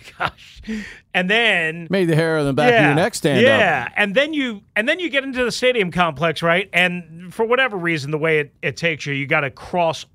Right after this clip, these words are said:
Speaker 1: all
Speaker 2: Oh,
Speaker 1: the way
Speaker 2: yeah.
Speaker 1: over that
Speaker 2: Yeah.
Speaker 1: complex, like you said, by the old, uh, Meadowlands racetrack,
Speaker 2: Mm-hmm.
Speaker 1: you know, where they're doing a bunch of construction,
Speaker 2: Yeah,
Speaker 1: right?
Speaker 2: they're knocking the old grandstand down.
Speaker 1: Exactly. And so, uh, and, and whatever. I got, I, you know, I got to the stadium, or I got up to the press box at about twelve fifteen, but it was,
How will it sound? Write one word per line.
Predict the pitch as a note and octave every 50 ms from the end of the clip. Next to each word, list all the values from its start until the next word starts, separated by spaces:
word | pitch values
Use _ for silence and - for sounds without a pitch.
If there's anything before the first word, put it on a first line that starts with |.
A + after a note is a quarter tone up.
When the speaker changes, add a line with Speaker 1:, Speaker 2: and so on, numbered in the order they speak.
| _ -
Speaker 1:
all | A3 A#3 A#3+ A#3+ B3 B3 A#3+ A#3+ A#3 A3+ A3 G#3+ G#3 G#3 G3+ F#3+ F#3+ F3+ E3+ E3+
Speaker 2:
Oh, | E3+ G3+
Speaker 1:
the | - F#3
way | F3 E3+
Speaker 2:
yeah. | F#3
Speaker 1:
over | G3+ G3+ F3+ E3+ E3
that | D#3+ D#3 D3+ C#3+ -
Speaker 2:
Yeah. | - G#3 A#3
Speaker 1:
complex, | C4 C#4+ A3+ F#3 E3+ - - - - - - _ -
like | E3 E3 D#3+ -
you | F3+
said, | D#3 - - A#3+ F#3+ D#3 C3+ C3 - _ _ _ _ _ _ _
by | - F#3+ F#3 A3 A#3 A3+ A3
the | E3+ F#3+ F3+ F3 E3 E3 - _
old, | - G3+ F#3+ G3 G3 F3+ E3+ F#3+ - _ _ _ -
uh, | F3+ F3 D#3+ D#3 D3+ C#3+ C3+ - _ _
Meadowlands | E3 E3 F#3+ G#3 G3+ F#3 F#3 F3+ E3+ D#3 C#3
racetrack, | G#3+ C#4 E4 - - - G#3+ E3 C#3+ C3+ - _ _
Speaker 2:
Mm-hmm. | F#2+ G2 G#2 A2+ B2 D#3 F3+
Speaker 1:
you | F3
know, | F3+ E3+
where | E3 F#3+ F#3+
they're | F3+ F#3+ F#3
doing | D#3+ A3 A3 G#3+
a | F3 D3+
bunch | A2+ G#3 A3 A#3+ - -
of | A#3 -
construction, | G#3+ G3+ F3+ - - F3+ D3+ C#3+ C3 - - D#3 D3+
Speaker 2:
Yeah, | D3
Speaker 1:
right? | C#3+ C#3+ D3+ D#3+ -
Speaker 2:
they're | B2+ C#3 C#3+
knocking | C#3 D#3 D#3+ D#3 - E3 C#3+
the | C#3 C3+
old | C#3 C#3 C3+ A2
grandstand | G#2+ A#2+ B2+ C3+ C#3 C3+ - - B2 A2 G2+ F2+
down. | F#2+ G#2 A2 G#2 -
Speaker 1:
Exactly. | F3+ F3+ D3 B2 D3 E3+ E3 E3+ E3+ - - C#3+ C#3+ A#2 A2 C3 -
And | - F3+ F3+ F3 E3+ E3+ E3+ E3+ E3+ E3+ D3+
so, | - - G3+ F#3+ F3+ F3 E3+ E3 E3 E3 E3
uh, | E3 - F3 F3 E3+ E3+ E3 F3 -
and, | - A3+ A#3+ A#3+
and | - C#4 C#4 C4 B3 G#3+
whatever. | G3+ G#3 F3+ D#3 D3+ C#3 D#3 D#3
I | D#3 E3+
got, | E3+ F3+ F3 E3+ - - -
I, | F#3 F#3 G3
you | G3 F3+
know, | E3 D#3
I | C#3 C3
got | C#3+ E3 E3+ D#3+ -
to | -
the | D#3 D3+
stadium, | - - E3 D#3+ D#3 D#3 D#3 D3 C#3+ D#3 D#3+ F3
or | E3+ D#3+
I | D3 D3+
got | D3+ E3+ E3+ E3
up | E3 D#3+ - -
to | D#3+
the | D3
press | A#2+ D3+ D#3 D3 -
box | - E3 C#3 C3 B2 -
at | D3+
about | C3+ D3 C#3+ C3+ -
twelve | - - F3 E3 E3 - -
fifteen, | E3+ D#3+ D3 - - E3+ D#3+ D#3+
but | G3+ A3
it | G#3+
was, | A3 A3 - -